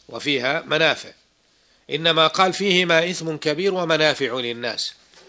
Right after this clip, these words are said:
وكانوا يشربون الخمر حتى كانوا يوما من الأيام صلى رجل من المهاجرين أما أصحابه في المغرب، فخلط في قراءته،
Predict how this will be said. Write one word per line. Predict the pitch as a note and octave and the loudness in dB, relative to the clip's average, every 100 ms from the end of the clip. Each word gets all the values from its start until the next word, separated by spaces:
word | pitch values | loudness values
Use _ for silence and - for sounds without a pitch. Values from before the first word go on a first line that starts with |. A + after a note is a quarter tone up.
| _ _ _ - | _ _ _ -6
وكانوا | C3 - E3+ F3 D#3+ | -4 0 0 0 0
يشربون | D3+ C#3+ C#3 C3+ D#3+ D3+ | 2 2 -2 -2 0 0
الخمر | C#3 - D3+ C3+ - _ _ _ _ _ _ _ _ _ _ - | 0 0 -4 -4 -10 _ _ _ _ _ _ _ _ _ _ -8
حتى | - E3 - D#3 D3 C3+ | -2 -2 -2 0 2 2
كانوا | D3 D#3 D3 C3+ D#3 _ _ - _ _ _ _ - - - - | 2 4 4 0 -8 _ _ -20 _ _ _ _ -20 -20 -20 -12
يوما | C3 D3 E3 D3 | -2 2 2 2
من | C#3 C3+ | 0 0
الأيام | B2 B2+ B2+ C3+ D#3+ F3 - _ - | 0 -2 0 2 2 -2 -12 _ -8
صلى | - E3 E3 D3+ | -2 2 4 4
رجل | D3 E3 D3+ | 4 2 0
من | D3 C#3 C#3+ C#3+ | -2 -2 0 2
المهاجرين | C3+ C3 A#2+ B2 A2 A#2+ B2 E3 - _ _ _ _ _ _ _ D3 | 2 0 0 0 0 -2 -2 -4 -8 _ _ _ _ _ _ _ -2
أما | E3 E3 D#3+ D#3 | -2 2 2 4
أصحابه | C3+ - C#3 D3+ C#3+ C#3 C#3+ | 2 0 0 2 4 2 2
في | - | 0
المغرب، | C3 B2+ C#3+ B2+ G#2 - - _ _ _ _ _ _ - - | -4 -2 -2 -2 -6 -12 -20 _ _ _ _ _ _ -20 -18
فخلط | - A#2+ D#3 E3+ E3+ D#3+ | -10 -4 0 2 4 4
في | D#3 C3+ C#3+ C3+ | 2 2 0 -2
قراءته، | C3+ B2+ B2 B2+ C#3+ D#3+ | 0 0 2 0 0 0